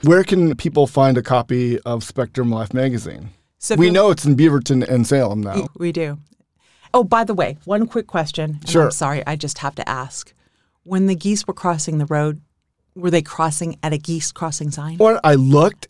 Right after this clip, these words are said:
Speaker 1: and there was no geese crossing sign, but there was no policeman to arrest them.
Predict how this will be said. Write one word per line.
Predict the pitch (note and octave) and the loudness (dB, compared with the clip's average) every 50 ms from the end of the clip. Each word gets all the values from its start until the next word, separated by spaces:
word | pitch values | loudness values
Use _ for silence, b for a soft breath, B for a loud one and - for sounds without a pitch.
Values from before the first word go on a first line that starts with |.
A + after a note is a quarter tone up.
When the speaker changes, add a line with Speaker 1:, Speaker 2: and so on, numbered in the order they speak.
| _ - | _ 4
Speaker 1:
and | D#3 D3+ C#3+ | 6 6 6
there | D3 | 6
was | C#3+ C#3+ C#3 A#2+ A#2 | 6 6 6 4 6
no | C#3 D3 D3 D3+ D#3 | 6 6 6 6 4
geese | D3 C3 C#3+ D#3+ E3 - | 4 4 2 2 2 0
crossing | - - E3 E3+ D#3 - F#3 F#3 | 2 2 4 4 4 2 -2 -2
sign, | E3+ G3+ F#3 F#3+ G3 G3 G3+ C#3+ | 0 0 2 2 2 2 0 0
but | B2+ D3+ C#3+ C#3 | 0 0 2 2
there | D#3 D3+ | 4 4
was | C#3 A#2+ | 4 4
no | A#2+ D3 D#3+ D#3 | 4 4 4 2
policeman | D3+ - - D#3 D#3 D3+ - - F3 D#3+ | 2 0 0 0 0 0 0 0 0 0
to | C#3+ - D#3 C#3 | 2 2 2 4
arrest | B2 A#2+ B2 B2+ C3 - - | 4 4 2 2 0 -2 -4
them. | - A#2+ G2+ | -4 -4 -2